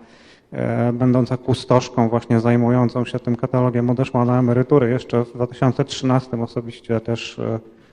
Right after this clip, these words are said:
pomagałem włączać tam dodatkowe karty katalogowe. E, a druga rzecz jest taka, że, mm, bardzo byśmy chcieli, żeby na podstawie tego narzędzia można było policzyć, ile starych druków w Polsce mamy.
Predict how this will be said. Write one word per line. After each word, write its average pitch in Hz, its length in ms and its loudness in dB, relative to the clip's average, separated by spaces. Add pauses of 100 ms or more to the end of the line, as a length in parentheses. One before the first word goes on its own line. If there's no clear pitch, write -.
(120)
pomagałem 117 480 4
włączać 127 440 4
tam 117 220 0 (120)
dodatkowe 127 580 2
karty 120 360 2 (140)
katalogowe. 120 680 4 (800)
E, 143 180 2
a 151 80 2
druga 170 240 4
rzecz 170 200 0
jest - 140 -6
taka, 170 220 0
że, 165 240 4 (240)
mm, 147 360 4 (220)
bardzo 165 300 6
byśmy 143 280 2
chcieli, 127 560 4
żeby 113 560 2 (420)
na 123 160 4
podstawie 123 580 0
tego 123 240 2
narzędzia 123 440 4
można 127 380 4
było 127 240 2
policzyć, 135 560 0
ile 165 220 6
starych 139 440 4
druków 139 380 2
w - 60 -20
Polsce 127 420 0
mamy. 127 340 4